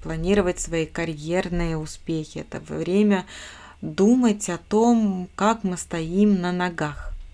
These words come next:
где та самая почва под нашими ногами, на, на, на что мы опираемся, на что мы делаем упор,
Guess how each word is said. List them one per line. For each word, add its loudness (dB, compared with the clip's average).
где 6
та 6
самая 0
почва 0
под -6
нашими -8
ногами, 2
на, -4
на, -4
на 0
что 4
мы 2
опираемся, 4
на -6
что 0
мы 4
делаем -4
упор, 0